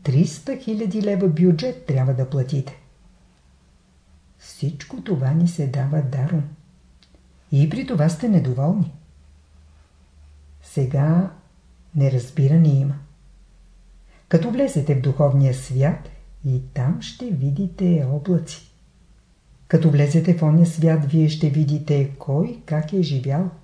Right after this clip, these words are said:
В ония свят, да ви дам едно обяснение, като идете в разумния свят,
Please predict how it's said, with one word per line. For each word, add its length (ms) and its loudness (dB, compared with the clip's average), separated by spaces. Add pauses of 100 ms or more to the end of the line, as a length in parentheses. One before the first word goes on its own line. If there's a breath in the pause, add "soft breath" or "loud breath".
(1160 soft breath)
В 120 -20
ония 240 2
свят, 480 -2 (260 loud breath)
да 120 0
ви 120 0
дам 360 -2
едно 240 0
обяснение, 800 0 (280 loud breath)
като 240 -2
идете 640 4 (180)
в 60 -10
разумния 520 2
свят, 500 -2